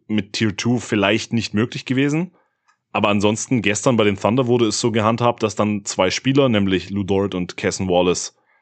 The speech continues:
auf die Pressekonferenz rausgebracht wurden. Wir werden heute auf jeden Fall zu den Spurs gehen. Da wird es vermutlich auch so sein, dass dann, äh, Wemby und noch ein oder zwei andere rauskommen.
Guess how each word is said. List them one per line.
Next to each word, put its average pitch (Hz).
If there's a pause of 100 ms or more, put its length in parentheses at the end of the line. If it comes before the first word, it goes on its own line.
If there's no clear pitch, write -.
(400)
auf -
die -
Pressekonferenz 113
rausgebracht 110
wurden. 123
Wir 104
werden 104
heute 107
auf 90
jeden 107
Fall 104
zu 95
den 92
Spurs 95
gehen. 139 (540)
Da 92
wird 110
es 113
vermutlich 104
auch 87
so 135
sein, 131
dass 123
dann, 127
äh, 110
Wemby 117
und 110
noch 117
ein 107
oder 110
zwei 104
andere 107
rauskommen. 131